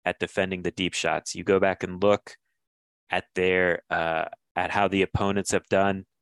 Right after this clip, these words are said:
against them throwing the ball deep. Uh, the quarterbacks they played against have completed eleven of twenty-two deep shots for three hundred and twenty yards and seven touchdowns. So,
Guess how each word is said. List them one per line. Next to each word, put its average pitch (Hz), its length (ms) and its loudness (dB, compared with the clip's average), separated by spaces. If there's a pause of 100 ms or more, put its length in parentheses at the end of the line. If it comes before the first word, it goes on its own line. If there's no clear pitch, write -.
against - 420 -4
them 95 220 0
throwing 95 240 0
the 92 60 -4
ball 90 300 2
deep. 113 300 0 (1500)
Uh, 87 160 -2
the 87 100 -2
quarterbacks 127 440 4
they 113 100 2
played 110 260 0
against 101 280 -2
have 98 140 -6
completed 98 560 -2
eleven 98 540 2
of - 220 -4
twenty-two 98 680 -2
deep 92 260 -4
shots - 560 -2 (320)
for - 120 -4
three 98 280 -2
hundred 98 280 2
and 92 140 -2
twenty 92 280 -2
yards 90 340 2
and 85 100 -10
seven 85 360 -2
touchdowns. - 640 -6
So, 90 440 0